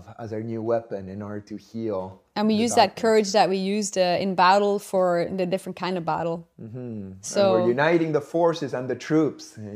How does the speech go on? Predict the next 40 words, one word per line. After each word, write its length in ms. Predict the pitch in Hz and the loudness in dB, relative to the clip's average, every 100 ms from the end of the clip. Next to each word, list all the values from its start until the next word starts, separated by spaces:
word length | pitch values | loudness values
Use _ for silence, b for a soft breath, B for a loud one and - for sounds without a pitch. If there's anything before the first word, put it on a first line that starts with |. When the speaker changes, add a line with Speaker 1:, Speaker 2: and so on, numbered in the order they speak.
| 110 | -8
Speaker 1:
you 40 | 113 | -6
know, 180 | 120 120 | -4 -4
in 60 | 110 | -6
mediums 400 | 120 127 120 117 107 | -6 -6 -6 -6 -4
like 160 | 107 113 | -4 0
this. 400 | 117 107 - _ b b b | -2 -2 -10 _ b b b
Speaker 2:
Yeah. 320 | 208 214 226 | -6 -2 2
Speaker 1:
So 100 | 175 165 170 - b b b - | 6 6 4 -4 b b b -4
another 440 | 156 220 311 302 208 - | 0 2 4 2 0 0
thing 180 | 135 120 113 | 0 -2 0
that 100 | 127 107 120 | 0 0 -2
you 80 | |
Speaker 2:
Mm. 120 | 113 - | -4 0
Speaker 1:
study, 300 | 131 101 95 104 | 2 2 -2 -6
'cause 160 | 131 139 | -4 -4
you 40 | 139 156 165 208 | -6 -8 -10 -4
study 200 | 190 156 | 2 4
all 140 | 147 143 | 4 2
these 100 | 127 | -2
beautiful 240 | 135 120 113 180 | -4 -4 -2 0
things, 260 | 160 123 | 0 -2
is 120 | 127 127 | -2 0
Speaker 2:
Mm. 80 | 127 | 0
Speaker 1:
astrology. 580 | - 135 110 95 95 98 | 2 4 4 0 -8 -6
Tell 180 | 190 196 196 | -2 -2 -2
me 60 | 175 156 | -2 2
a 20 | 160 | 2
little 160 | 170 165 156 | 4 4 4
bit 100 | 151 - | 2 0
about 280 | 139 135 123 127 | 2 2 2 -4
what 300 | 147 175 180 | -2 2 2
is 160 | 175 156 | 2 -2
astrology. 520 | 139 - 139 135 135 123 | -6 0 4 4 2 -2
Some 80 | 147 147 | -2 -2
people 180 | 139 131 | -4 -6
say, 220 | - 131 123 | -4 -2 -2
like, 80 | 113 | -4
astrology 680 | 107 - 123 120 110 110 107 107 | -6 -2 0 0 -2 -4 -4 -4
is 60 | 107 113 101 - 120 | -8 -16 -16 -8 -6
not 120 | 107 | -6